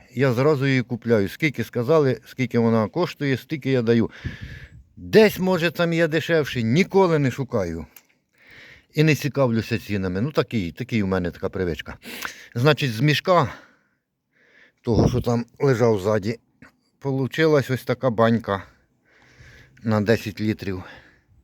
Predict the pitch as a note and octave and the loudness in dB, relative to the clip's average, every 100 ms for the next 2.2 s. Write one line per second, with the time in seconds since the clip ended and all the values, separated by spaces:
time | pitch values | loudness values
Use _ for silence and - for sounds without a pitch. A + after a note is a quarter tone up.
0 | _ _ _ _ _ _ - _ C3+ F#2+ | _ _ _ _ _ _ -20 _ -12 -6
1 | F2 E2 - - - - - - - G#2+ | -6 -6 -12 -20 -20 -20 -14 -10 -4 0
2 | F2+ D2 | 0 -2